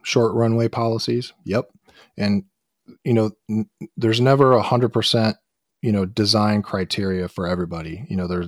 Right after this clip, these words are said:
there is some uniqueness to everybody's situation. For example, you know, if you're in your seventies, sixties or seventies, like, it may not make sense to have a, a really long runway, um, for paying premium because you're,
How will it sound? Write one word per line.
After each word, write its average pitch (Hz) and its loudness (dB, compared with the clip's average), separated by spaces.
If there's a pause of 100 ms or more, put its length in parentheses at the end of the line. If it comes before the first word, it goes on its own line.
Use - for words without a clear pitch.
there 95 -4
is 107 -2
some 101 0
uniqueness 92 -4
to - -10
everybody's 92 -4
situation. 87 -6 (520)
For 143 2
example, 135 4 (340)
you 127 0
know, 120 4
if 120 -4
you're 131 6
in 131 4
your 113 2 (200)
seventies, 123 2
sixties 117 0
or 98 0
seventies, 123 0
like, 117 0
it 123 0
may 135 2
not 147 4
make 123 -2
sense 139 -2
to 104 0
have 101 -2
a, 95 -4 (160)
a 110 2
really 110 4
long 104 0
runway, 95 -2 (440)
um, 90 -4 (100)
for 104 -2
paying 104 -2
premium 117 2
because 104 -2
you're, 101 -2